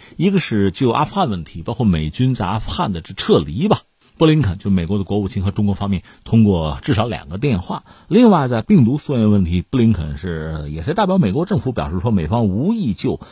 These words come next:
病毒溯源问题指责任何国家。因为我们知道，呃，美国的情报机构是应拜登的要求，九十天嘛，提供了一个溯源报告。这个报告最终也没说出个自首阴谋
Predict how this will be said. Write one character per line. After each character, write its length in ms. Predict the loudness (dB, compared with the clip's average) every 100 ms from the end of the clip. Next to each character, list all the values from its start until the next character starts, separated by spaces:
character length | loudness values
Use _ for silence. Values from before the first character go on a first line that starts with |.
| _
病 160 | 6 8
毒 100 | 6
溯 160 | 2
源 140 | 4 4
问 140 | 4
题 220 | 0 -6 -10 -4
指 320 | -2 -2 -4
责 240 | -4 -2
任 280 | 0 0 0
何 220 | -2 -2
国 220 | -2 -6
家。 220 | -6 -8 -10 _ _ -2
因 80 | 4
为 60 | 6
我 120 | 6
们 100 | 2
知 80 | 0
道， 160 | -2 -4 _
呃， 240 | -6 -2
美 220 | 0 -2 -4
国 260 | -4 -4
的 100 | -4
情 320 | -6 -2 0
报 140 | 2 -2
机 220 | -4 -6
构 200 | -2 -2
是 240 | -2 -4
应 280 | -2 0 0
拜 260 | 0 -2 2
登 260 | 4 6
的 80 | 4
要 240 | 2 -2 -6
求， 220 | -10 -12
九 160 | -8 -6
十 80 |
天 180 | -2 -2
嘛， 100 | -2
提 260 | -6 -6 -4
供 140 | -2
了 60 | -4
一 60 |
个 80 | -6
溯 160 | -2 0
源 140 | 2
报 120 | 2
告。 200 | 0 -6 -12 -12
这 120 | -2
个 100 | 0
报 160 | 2 0
告 120 | 0
最 340 | -2 -2 0 0
终 200 | -2 -4 -10 -20
也 260 | -6 -4 -4
没 320 | 0 4 4
说 280 | 4 2 2
出 240 | 2 0
个 100 | -2 -6
自 120 | -8
首 180 | -8 -12
阴 80 |
谋 80 | -14